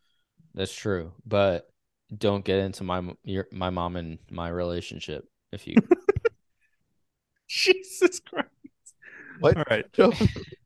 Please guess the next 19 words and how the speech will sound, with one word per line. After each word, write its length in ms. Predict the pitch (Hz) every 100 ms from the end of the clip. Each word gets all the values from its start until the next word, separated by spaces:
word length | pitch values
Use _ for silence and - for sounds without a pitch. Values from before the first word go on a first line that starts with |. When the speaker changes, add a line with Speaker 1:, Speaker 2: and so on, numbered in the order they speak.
| - - - - - 190
Speaker 2:
Okay. 420 | 190 120 98 95 - - _ 135
Um, 480 | 135 135 131 131 - _ _ _ _ _ _ _ -
thoughts 340 | 170 196 -
on 500 | - 160 151 143 113
Rhea 220 | 127 139 135
Ripley 380 | 123 123 127 120
getting 220 | 117 110
drafted 460 | 110 110 - 107 104
by 220 | 101 104
herself 520 | 110 104 - 101 98
Speaker 1:
Wait. 100 | 113
Speaker 2:
and 120 | 104
then 140 | 104 104
the 80 | 98
rest 340 | 98 101 -
of 160 | 92 90
the 80 | 90
Judgment 440 | 95 - - -
Day? 260 | - 113